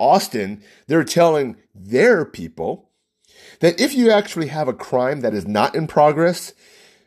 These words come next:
uh, please submit your problem to the website. Don't call nine one one. By the way, we are, because we are very short-staffed. This is Joe Biden's America, people. This is the, this is what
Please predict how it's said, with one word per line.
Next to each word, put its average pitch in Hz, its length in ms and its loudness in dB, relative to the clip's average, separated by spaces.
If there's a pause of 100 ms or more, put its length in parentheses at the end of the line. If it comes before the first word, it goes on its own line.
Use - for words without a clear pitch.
(200)
uh, 202 320 6
please 220 460 -2
submit 208 480 0
your 151 140 0
problem 139 540 2
to - 120 -4
the 202 80 6
website. 165 540 0 (360)
Don't 147 300 -2
call 240 360 4
nine 117 260 2
one 95 160 -2
one. 95 320 -2
By 131 180 2
the 151 80 2
way, 101 220 4
we 101 240 0
are, 92 160 2
because 131 580 0
we 117 140 0
are 101 100 2
very 175 360 2
short-staffed. - 840 -8 (840)
This - 760 0 (840)
is 190 200 4
Joe 175 200 2
Biden's 143 380 -2
America, 95 440 -8
people. - 500 -20 (800)
This 127 320 2
is 139 80 -4
the, 131 240 2 (160)
this 139 200 0
is 131 120 0
what 127 340 2